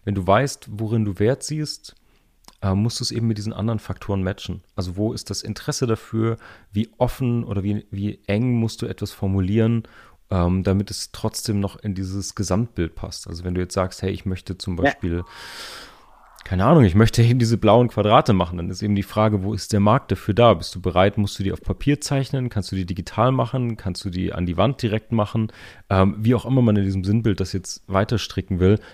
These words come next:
Speaker 1: Aber ich glaube, mit dieser Offenheit kann man dann, wenn man diesen Weg findet, einfach eine, eine ganz besondere Freiheit und so eine positive Resonanzspirale irgendwie erzeugen.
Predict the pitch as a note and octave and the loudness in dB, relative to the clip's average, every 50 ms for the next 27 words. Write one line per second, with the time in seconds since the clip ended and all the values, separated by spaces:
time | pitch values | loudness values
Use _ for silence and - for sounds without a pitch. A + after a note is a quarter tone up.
0 | - - - G2 G2 - A2 G#2 G#2+ A2 A2 G#2 - G2+ G#2+ - - A2+ - - | -10 -4 -2 0 0 2 2 2 4 2 2 0 -2 -2 -2 -2 -2 -4 -2 -2
1 | D3 B2 A2+ G#2+ A2+ - - - _ _ - - - - A2+ A#2+ A#2 A2+ F#2+ G2+ | -2 0 0 -2 -2 -4 -8 -14 _ _ -20 -10 -4 -2 0 2 2 2 2 2
2 | G2 G#2+ B2 C#3 C#3 C#3 - - _ - G#2+ G#2 G#2 G#2+ G#2 G#2 F#2+ F#2 G2 F#2 | 2 2 2 0 -2 -4 -6 -8 _ -6 -2 0 0 0 0 0 -2 -4 -2 -2
3 | G2+ A2+ A2+ - - - - A#2+ B2 A#2+ A#2+ A#2 - - - G2+ F#2+ - G#2+ G2+ | -2 -2 -2 -6 -6 -4 -2 0 0 -2 -4 -6 -8 -6 -6 -6 -4 -6 -6 -4
4 | - G#2+ G2+ G2+ G2+ - - - - - _ _ - G2+ G#2 G#2 - G#2+ G#2 A2 | -2 0 0 0 -2 -4 -10 -20 -20 -20 _ _ 0 0 2 2 2 2 0 0
5 | G#2+ - - - - A#2+ G#2 F#2+ G2 G2+ A2+ A#2 A2 G#2 G#2 G2 - - - F#2 | -2 -4 -8 -4 -2 0 0 2 2 2 2 2 2 0 0 -2 -4 -2 0 2
6 | G#2 A2 G#2+ G#2 - G2 F#2+ F2+ F#2 F#2+ F#2 - - - B2 B2 A2+ A2 G#2+ G#2 | 2 2 2 0 0 -2 -4 -4 -2 -2 -4 -4 -4 -2 0 0 0 -2 -4 -4
7 | F#2 F#2+ F#2+ F#2+ F#2 F2+ - _ _ _ _ _ - G2+ F#2 F#2 F#2+ F#2 F#2+ A2+ | -2 0 2 2 0 0 -4 _ _ _ _ _ -4 -4 -2 0 2 2 2 2
8 | A2+ - - - - G#2 F2 F2 F2 F2+ F2+ F2+ F2+ E2 E2+ E2+ F2+ F2 - - | 0 -2 -4 -4 -2 0 2 2 2 2 2 2 0 0 -2 -2 -2 -4 -4 -6
9 | F2 - F2+ - - - E2+ D#2+ D#2+ F2+ F#2+ G2+ | -8 -8 -8 -8 -6 -2 -2 0 0 0 -2 -4